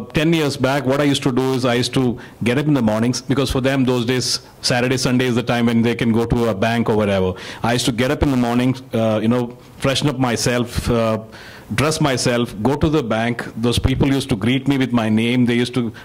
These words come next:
I used to carry my checkbook. I used to sign. They used to take it. I used to wait." So, you know, those, those emotions are actually missing. But with the faster generation world today, you, your, your expectation is, you know, if you, the, the return on investments, the stakeholder, uh, uh, re-, uh, requests are actually,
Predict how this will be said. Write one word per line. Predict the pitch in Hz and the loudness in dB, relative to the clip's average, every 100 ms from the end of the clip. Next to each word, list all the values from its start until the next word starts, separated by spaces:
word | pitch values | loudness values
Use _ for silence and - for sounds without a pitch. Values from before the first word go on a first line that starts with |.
| - | -4
I | |
used | 117 | -2
to | 135 | 0
carry | 156 147 151 | 0 0 2
my | 131 | 0
checkbook. | 120 147 143 143 120 | 0 -2 0 -2 0
I | 113 | 0
used | 110 | 0
to | 117 | -2
sign. | - 151 151 151 131 | 0 0 2 2 2
They | |
used | 120 113 | 0 -2
to | 117 | -2
take | 143 151 151 | 0 0 0
it. | 139 | 0
I | 123 | 0
used | 117 | 0
to | 120 | 0
wait." | 110 156 156 - - - | 0 0 -2 -6 -18 -12
So, | - | 0
you | 196 | 2
know, | 185 | 4
those, | 214 214 - | 4 4 0
those | 165 185 | 0 2
emotions | 160 160 196 254 247 | 2 2 2 2 2
are | 220 | 2
actually | 180 - 165 | 0 2 2
missing. | 127 131 - 85 - - - - - - | 2 0 -2 -4 -10 -18 -18 -16 -12 -2
But | 175 | 0
with | 175 196 | 2 2
the | 214 | 0
faster | - - 156 - 214 | 0 0 0 2 2
generation | 160 156 147 156 170 135 | 4 2 0 0 2 2
world | 120 135 123 | 2 2 0
today, | 123 123 | 0 2
you, | 120 117 127 120 | 2 2 2 2
your, | 123 127 120 | 2 2 2
your | 123 | 2
expectation | 120 - - 135 156 151 156 | 0 -2 -4 -2 0 0 2
is, | 147 139 - - - - - | 2 0 -4 -12 -20 -10 -2
you | 127 | 0
know, | |
if | 131 127 | 2 0
you, | 139 131 117 117 | 0 0 0 -2
the, | 117 127 | 0 0
the | 113 | 0
return | 123 127 156 | -2 0 0
on | 156 139 135 | 2 2 2
investments, | 139 131 135 - 135 127 | 2 2 0 0 0 0
the | 113 | 0
stakeholder, | 117 - 156 185 165 156 156 143 | 0 0 0 0 2 2 0 -2
uh, | |
uh, | 131 127 127 120 120 120 117 | 0 2 2 2 2 0 0
re-, | 123 | 0
uh, | 117 | 0
requests | 120 117 131 127 135 | -2 0 0 0 0
are | 127 | 0
actually, | 123 147 139 131 | 0 0 2 2